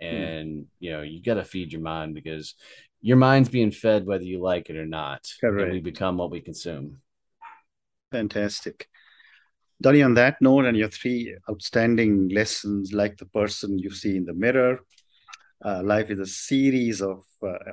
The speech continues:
Speaker 1: attempts that we keep making, keep trying, and third one is keep educating yourself. Thank you so much for speaking to me. Thank you for talking to me about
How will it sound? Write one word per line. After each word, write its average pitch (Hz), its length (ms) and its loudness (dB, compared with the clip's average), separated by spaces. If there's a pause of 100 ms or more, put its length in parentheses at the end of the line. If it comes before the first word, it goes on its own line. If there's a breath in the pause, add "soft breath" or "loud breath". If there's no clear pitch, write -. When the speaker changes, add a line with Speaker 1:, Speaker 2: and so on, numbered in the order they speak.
(140)
Speaker 1:
attempts 113 480 -2
that 98 140 -8
we 92 100 -14
keep 95 220 -14
making, 113 420 -4
keep 98 280 -10
trying, 123 460 0 (200)
and 95 220 -8
third 104 260 -2
one 95 160 -4
is 95 120 -6
keep 101 240 -4
educating 95 560 -2
yourself. 123 540 -2 (680 soft breath)
Thank 139 180 2
you 147 40 2
so 139 160 2
much 139 220 2
for - 100 -10
speaking 113 500 -4
to 107 100 -10
me. 101 340 -2
Thank 104 200 -2
you - 60 -8
for - 100 -12
talking 104 320 -2
to 110 100 -4
me 101 100 -2
about 85 220 -6